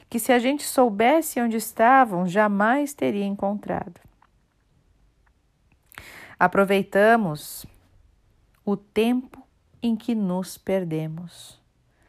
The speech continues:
Permanecer ao lado de alguém que está morrendo fará com que experimentemos essa sensação de estar perdidos muitas vezes.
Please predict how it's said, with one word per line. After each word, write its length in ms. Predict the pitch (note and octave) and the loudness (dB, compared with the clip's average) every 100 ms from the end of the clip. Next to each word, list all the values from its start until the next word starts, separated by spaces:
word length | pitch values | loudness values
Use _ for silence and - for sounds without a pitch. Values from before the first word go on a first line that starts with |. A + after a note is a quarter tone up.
| _ - _ - G#3 | _ -20 _ -4 -2
Permanecer 680 | G3+ A#3 A3+ A#3 - D4+ | 2 2 2 0 0 2
ao 160 | E4+ C4+ | 4 4
lado 380 | G#3+ G#3 G3 F#3+ | 4 2 0 -2
de 100 | F#3 | 0
alguém 400 | F3+ F3 F3+ F#3 | 0 -2 -6 -8
que 140 | F3+ | -10
está 260 | - F3 E3+ | -6 -4 -2
morrendo 680 | D#3+ D3+ E3 F3 F3+ D#3+ | -4 -6 -6 -6 -6 -8
fará 420 | D3+ - E3+ F3 F#3 | -10 -4 -2 0 -2
com 240 | - F#3 | -6 -10
que 180 | - F3+ | -8 -10
experimentemos 1800 | F3 - F3+ F3 E3+ E3+ G3+ A#3+ - _ - F3+ F3+ F#3 A#3+ - - - _ _ _ _ _ | -10 -8 -6 -6 -6 -6 -4 -6 -8 _ -4 -4 -4 -6 -8 -12 -20 -20 _ _ _ _ _
essa 360 | A3 B3+ - C4+ | 6 6 4 -2
sensação 760 | - A#3+ - A3 - F#3 F#3+ | 0 -2 0 -4 -4 -6 -4
de 80 | F#3 | -6
estar 300 | F3+ G3+ G3+ | -8 -6 -6
perdidos 640 | G#3 G3 E3+ F3+ F#3+ G3+ | -6 -6 -6 -8 -8 -8
muitas 500 | F3+ E3+ E3 E3 D#3 | -6 -6 -6 -6 -8
vezes. 560 | D3+ D3+ D#3+ F3 - - | -10 -10 -10 -14 -20 -20